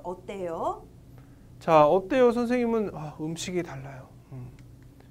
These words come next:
Speaker 2: 음식이 달라서 재미있지만 우리나라하고 음식이 달라서 가끔, 어우, 먹기가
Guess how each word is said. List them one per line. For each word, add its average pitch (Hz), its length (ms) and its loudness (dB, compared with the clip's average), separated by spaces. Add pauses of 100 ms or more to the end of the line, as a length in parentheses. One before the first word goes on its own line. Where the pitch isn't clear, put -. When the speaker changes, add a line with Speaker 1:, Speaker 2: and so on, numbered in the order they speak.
(200)
Speaker 2:
음식이 165 760 -2
달라서 131 1300 -2 (580)
재미있지만 170 1040 4
우리나라하고 170 880 4
음식이 175 360 -2
달라서 170 720 2
가끔, 180 580 0 (600)
어우, 139 320 4 (380)
먹기가 165 800 4